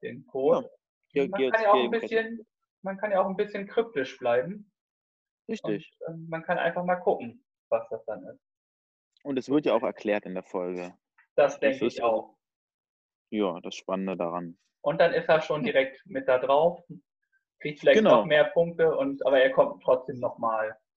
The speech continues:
Speaker 1: mit rein.
Speaker 2: Als Empfehlung.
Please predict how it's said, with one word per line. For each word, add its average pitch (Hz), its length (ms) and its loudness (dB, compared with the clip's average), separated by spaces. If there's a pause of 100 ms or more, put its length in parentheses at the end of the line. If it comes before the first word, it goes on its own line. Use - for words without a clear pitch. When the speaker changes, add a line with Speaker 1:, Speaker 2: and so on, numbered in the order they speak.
(300)
Speaker 1:
mit 107 200 -12
rein. 104 320 -12 (680)
Speaker 2:
Als 120 180 -2
Empfehlung. 95 480 -6